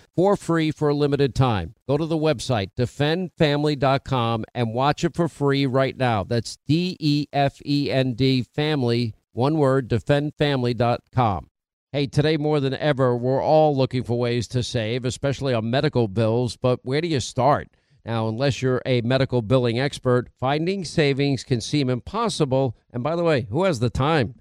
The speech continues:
Now, HealthLock is a healthcare technology company that securely connects with your family insurance and reviews your medical claims as they come in from your healthcare providers.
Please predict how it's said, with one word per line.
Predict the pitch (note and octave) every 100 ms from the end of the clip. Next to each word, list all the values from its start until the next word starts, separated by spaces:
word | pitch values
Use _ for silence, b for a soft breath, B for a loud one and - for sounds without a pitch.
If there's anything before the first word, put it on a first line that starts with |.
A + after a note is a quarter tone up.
| _ -
Now, | B2 A2+
HealthLock | C#3 D#3 C#3+ B2 B2 C3
is | A#2+
a | B2 A#2 A2+
healthcare | A#2 D3+ - D3 B2+
technology | B2+ G#2 A#2 C3 C3+ F#3
company | F#3 C#3 A2 A#2+ B2 A#2 b b b
that | A#2+ A#2+ -
securely | - - E3+ A3 D3+ C#3
connects | - C3 C#3 C3+ - - -
with | C#3 B2
your | D3 G#3
family | - D#3+ D#3 D3
insurance | C3+ - F3 F3+ E3+ - -
and | C3+
reviews | C3 A2 C3+ D3+ A2+
your | A2+ D#3
medical | F#3 D#3 E3+ C3+
claims | A2+ A#2 A#2+ B2+ G#2+ -
as | C3 B2+
they | G#2 B2
come | - B2
in | D3 C#3+
from | C3
your | C3+ B2+
healthcare | A#2 C3 - C#3
providers. | B2 C3+ E3 E3+ A#2+ E2 -